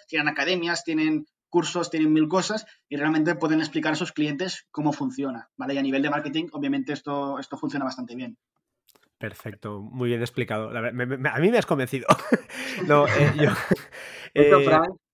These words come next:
Speaker 3: co-, complemento, complemento un poco la explicación de
Speaker 2: Sí,
Speaker 3: Adri
Speaker 2: sí.
Speaker 3: para, para dar un poco más hincapié en el tema formativo y en la importancia que nosotros le damos, el hecho de entender las cosas, pues precisamente hemos abierto una academia virtual ahora mismo en el canal de YouTube y se van publicando, pues,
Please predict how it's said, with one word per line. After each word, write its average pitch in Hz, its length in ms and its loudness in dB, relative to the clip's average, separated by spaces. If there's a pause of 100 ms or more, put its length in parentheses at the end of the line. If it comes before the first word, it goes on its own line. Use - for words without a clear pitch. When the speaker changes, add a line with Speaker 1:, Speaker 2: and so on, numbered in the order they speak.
Speaker 3:
co-, 156 140 0
complemento, 147 680 4
complemento 131 360 -2
un 147 60 2
poco 131 220 4
la 120 60 8
explicación 120 420 4
de 127 40 6
Speaker 2:
Sí, 127 40 8
Speaker 3:
Adri 131 420 4 (200)
Speaker 2:
sí. - 180 -16
Speaker 3:
para, 131 500 6 (180)
para - 160 0
dar 131 100 4
un 151 60 2
poco 143 180 2
más 131 180 2
hincapié 123 360 0
en 123 60 2
el 113 100 0
tema 117 220 0
formativo 113 640 0
y 107 220 6
en 104 60 0
la 107 60 0
importancia 107 440 -4
que 110 80 -6
nosotros 107 600 -2
le 101 80 -6
damos, 110 440 0
el 98 160 -18
hecho 107 160 -6
de 110 80 2
entender 104 340 0
las 104 140 0
cosas, 110 420 -6
pues 107 220 -10
precisamente 107 480 0
hemos 110 180 -4
abierto 107 280 0
una 104 100 0
academia 101 480 -2
virtual 101 480 0
ahora 104 180 0
mismo 101 280 2
en 107 80 2
el 104 80 0
canal 98 200 -2
de 101 100 4
YouTube 101 300 -2
y - 120 -18
se 101 100 -6
van 101 160 0
publicando, 101 480 0
pues, 101 320 0